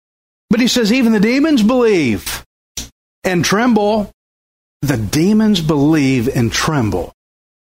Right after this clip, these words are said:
When I think of that, wow, if demons believe in God,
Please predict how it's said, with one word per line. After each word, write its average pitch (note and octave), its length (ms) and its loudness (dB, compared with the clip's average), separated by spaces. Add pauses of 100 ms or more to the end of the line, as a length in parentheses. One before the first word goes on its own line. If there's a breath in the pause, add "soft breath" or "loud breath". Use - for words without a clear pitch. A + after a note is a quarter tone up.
(100)
When D#3+ 160 0
I C4+ 220 0
think G3 320 -2
of C3 120 -2
that, F2+ 280 -4
wow, D#3 500 -2 (640)
if A#3+ 240 -2
demons C#4+ 440 2
believe A3 400 2
in F3+ 140 2
God, D3 640 -4